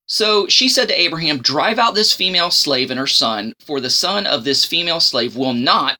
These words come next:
be an heir with my son Isaac." Uh, so we see that Ishmael was sent away as a, as a young child, um, as a young man. Uh, okay,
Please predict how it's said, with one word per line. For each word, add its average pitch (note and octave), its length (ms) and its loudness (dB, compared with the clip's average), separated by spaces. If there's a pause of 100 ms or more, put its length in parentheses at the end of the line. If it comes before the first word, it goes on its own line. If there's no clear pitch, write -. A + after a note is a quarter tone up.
(120)
be D3+ 200 0
an B2+ 220 -4
heir A#2+ 480 -2
with A#2+ 180 -6
my C3 240 0
son C3 300 -2
Isaac." A#2+ 560 -4 (1600)
Uh, C#3+ 280 0
so E3 280 2
we D#3 260 -4
see F3 220 0
that D#3 180 -2
Ishmael D3+ 400 0
was B2 140 0
sent D#3 160 0
away C3 340 0
as B2 300 -2
a, A#2+ 200 -2 (100)
as A#2+ 380 -4
a A#2+ 60 -4
young A2+ 280 -4
child, A2+ 460 -2 (460)
um, A#2+ 300 -4
as A#2+ 160 -4
a A#2+ 40 -2
young A#2 240 -4
man. A#2 300 0 (1300)
Uh, A#2 600 -2
okay, C3 360 -2